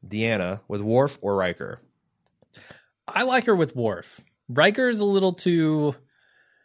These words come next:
Speaker 2: much of a ladies' man, too much of a player for me. Like, Riker's, Riker's a little shifty.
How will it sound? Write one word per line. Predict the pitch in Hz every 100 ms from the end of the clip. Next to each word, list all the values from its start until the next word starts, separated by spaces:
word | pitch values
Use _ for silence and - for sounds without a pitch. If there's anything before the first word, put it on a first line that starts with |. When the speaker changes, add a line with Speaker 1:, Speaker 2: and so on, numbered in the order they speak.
| _ _ _ _ _ _ _
Speaker 2:
much | 139 151 139 -
of | 135
a | 120
ladies' | 117 117 101 98
man, | 101 92 87
too | - 220
much | 233 175
of |
a | 160
player | - 135 107 92
for | -
me. | 98 92 92 - - _ _ _ _ _ _ _ _ -
Like, | 123 120
Riker's, | 135 147 196 220 196 185
Riker's | 247 254 202
a | 233
little | 208
shifty. | - 190 - 101 -